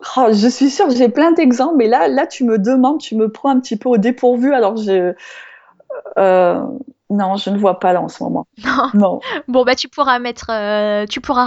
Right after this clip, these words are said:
Speaker 2: rajouter ce que tu as à dire dans les, dans les commentaires de, de l'épisode, si ça te revient
Speaker 1: Ok,
Speaker 2: plus tard.
Speaker 1: ok. <laughs>
Speaker 2: En tout cas, bah, je te remercie beaucoup, Caroline, pour, euh, ton temps.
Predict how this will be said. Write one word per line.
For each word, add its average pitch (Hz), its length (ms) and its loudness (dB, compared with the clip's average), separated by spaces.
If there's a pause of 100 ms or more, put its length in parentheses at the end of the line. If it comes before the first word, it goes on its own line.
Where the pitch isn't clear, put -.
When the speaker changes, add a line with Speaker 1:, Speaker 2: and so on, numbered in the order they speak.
Speaker 2:
rajouter 262 440 -2
ce - 100 -6
que 247 80 -8
tu - 160 -6
as 220 60 0
à 214 60 -2
dire 214 180 -6
dans 226 120 -4
les, 190 500 -2
dans 233 140 0
les 240 140 2
commentaires 220 760 -2
de, 202 360 -2
de 202 140 0
l'épisode, 202 540 -2
si 247 100 -6
ça 226 140 -6
te 208 100 -4
revient 196 260 2
Speaker 1:
Ok, 196 60 -4
Speaker 2:
plus 202 220 4
tard. 196 180 -4
Speaker 1:
ok. 202 280 2
<laughs> 151 60 4 (920)
Speaker 2:
En 302 80 0
tout - 160 -4
cas, 320 300 2
bah, 262 80 2
je - 80 -2
te 392 100 -2
remercie 359 380 -2
beaucoup, 330 360 -2
Caroline, 320 500 0
pour, - 240 -8
euh, 233 480 -2 (100)
ton 277 180 -8 (120)
temps. 277 200 0